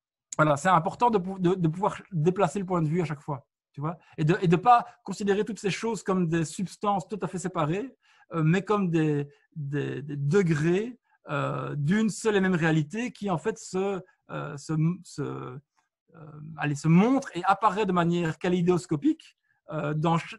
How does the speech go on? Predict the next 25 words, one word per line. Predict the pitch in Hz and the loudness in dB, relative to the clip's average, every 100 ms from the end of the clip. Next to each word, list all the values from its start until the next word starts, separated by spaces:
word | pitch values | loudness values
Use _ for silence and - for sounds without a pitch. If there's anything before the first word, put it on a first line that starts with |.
| 190 | -14
à, | 196 180 - | -12 -10 -6
à | |
chaque | 170 202 | -6 -4
niveau | 196 185 | -4 -2
de | 165 | -2
réalité. | 160 147 147 | 0 -2 -4
Donc, | 151 | -6
tu | 147 | -2
as | 185 | 0
un, | 160 - _ _ | 0 -4 _ _
tu | 180 | 0
as | 160 | 2
un | |
niveau | 170 156 165 165 | 4 4 4 4
sans | 139 - 139 | 2 -2 -4
forme, | 139 247 254 247 240 _ _ - | -2 -4 -2 -4 -8 _ _ -18
et | |
puis | 127 135 | -14 -10
tu | 139 | -6
as | |
un | 131 | -2
niveau, | 151 143 151 139 - _ - | 0 0 -2 -2 -10 _ -14
euh, | 147 | -12
de | 135 | -10
forme, | 131 - 240 240 254 | -10 -2 -2 -2 -6